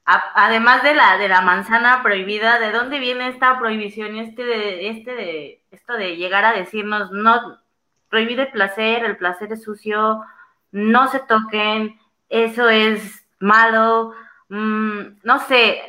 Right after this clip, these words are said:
a ese, a infundir este miedo, este miedo como, pues, irreal, y a meter todo este tabú, ¿no? Esta información de, eh, equivocada, esta información que nos desvió totalmente y lejos de acercarnos a nosotros mismos nos están alejando.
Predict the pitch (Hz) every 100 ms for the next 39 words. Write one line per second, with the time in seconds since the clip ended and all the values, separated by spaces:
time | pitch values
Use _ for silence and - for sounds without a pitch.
0 | - 208 202 226 226 277 220 220 220 226
1 | 220 233 269 294 - 240 190 185 180 202
2 | 202 165 151 165 - 233 208 196 196 208
3 | 196 165 - - _ _ _ _ - 147
4 | - - 170 160 170 196 247 - - _
5 | _ _ - 190 196 180 - 202 196 240
6 | 226 220 226 226 196 165 196 180 170 180
7 | 214 208 185 170 165 185 175 180 180 156
8 | 160 160 _ _ _ _ _ _ _ _
9 | _ _ _ _ _ _ _ - 170 165
10 | 175 170 175 165 160 180 - 175 180 240
11 | 226 220 185 196 196 220 226 165 160 156
12 | 180 196 - - 185 185 190 202 202 185
13 | 180 202 190 170 175 160 180 196 220 185
14 | 170 190 196 190 190 185 208 170 160 -
15 | 190 190 151 208 220 180